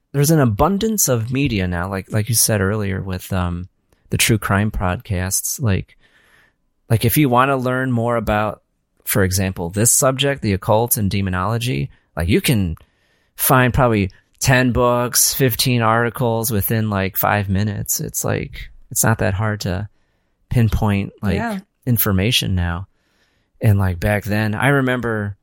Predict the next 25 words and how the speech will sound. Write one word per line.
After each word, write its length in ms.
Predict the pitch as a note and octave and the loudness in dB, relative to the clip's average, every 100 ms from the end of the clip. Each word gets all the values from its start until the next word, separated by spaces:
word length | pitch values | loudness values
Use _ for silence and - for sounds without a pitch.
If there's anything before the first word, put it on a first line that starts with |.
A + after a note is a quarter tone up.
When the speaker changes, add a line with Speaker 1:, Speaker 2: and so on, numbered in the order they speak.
| _ | _
Speaker 1:
going 160 | C#3+ D3+ | 0 2
to 120 | - | 2
the 60 | G#2 | 0
library 640 | E2 C#3+ F3 A2 D#2+ - | 0 0 0 -4 -6 -8
for 200 | - - | -10 -4
stuff. 540 | - - C#2+ A#1 - - _ _ _ _ _ _ _ _ _ | -4 -2 -4 -6 -14 -20 _ _ _ _ _ _ _ _ _
Speaker 2:
Mm-hmm. 400 | G#3+ G#3 G3+ G3+ G#3+ _ _ _ _ _ _ | -2 0 0 0 -4 _ _ _ _ _ _
And 100 | G3 | -4
spend 240 | - G#3+ | 2 4
hours 340 | E3+ E3+ F#3+ F#3+ | 4 4 2 -2
at 100 | F#3 | -4
the 60 | |
library. 640 | E3+ E3+ E3+ F3+ F3 F3+ A#3+ | -4 -4 -4 -2 -2 2 4
<laughs> 300 | C4+ C#4 C#4+ _ _ _ _ - - _ | 2 0 -10 _ _ _ _ -20 -20 _
Speaker 1:
Yeah, 160 | C3+ B2 | 2 4
it's 160 | A2+ | 2
like, 220 | A2+ G#2 - | 0 -2 0
"I 40 | |
need 140 | C#3+ | 0
to 60 | A#2+ | 0
research 480 | B2 D3 - G#2 - | -2 -2 -2 -4 -10
on 60 | |
me." 140 | - - - _ _ _ _ - | -10 -16 -18 _ _ _ _ -4
Speaker 2:
Yeah. 240 | - - _ | -2 -2 _
<laughs> 160 | F4 F4 | -10 -10